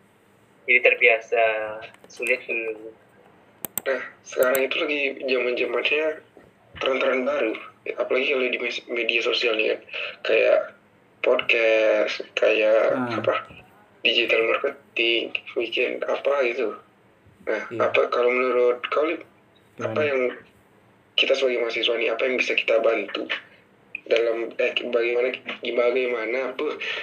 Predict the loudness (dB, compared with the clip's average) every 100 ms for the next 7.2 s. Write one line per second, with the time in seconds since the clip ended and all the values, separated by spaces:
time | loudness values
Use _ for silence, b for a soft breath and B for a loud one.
0 | B -4 -2 0 0 0 0 2 0 0
1 | 0 2 2 2 0 -2 -2 -4 -6 -8
2 | -16 -20 -20 _ _ _ _ -2 0 2
3 | 2 0 -2 -10 -20 -20 _ _ 0 4
4 | 4 4 4 4 2 0 -8 _ _ -20
5 | -10 -4 2 4 4 2 2 0 0 -2
6 | -2 -4 -2 -2 -4 -6 -6 -4 -4 -4
7 | -6 -12